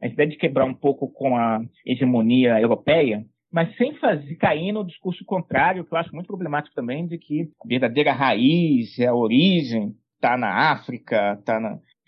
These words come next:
tá nos índios. Eu acho que não tem que entrar nessa dicotomia, tem que se ampliar e fazer, conjugar,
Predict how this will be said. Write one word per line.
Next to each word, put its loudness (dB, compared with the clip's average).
tá 0
nos -2
índios. 2
Eu 2
acho 0
que -18
não -4
tem -4
que -2
entrar 0
nessa 0
dicotomia, -4
tem -2
que -8
se -6
ampliar 0
e -8
fazer, 0
conjugar, 0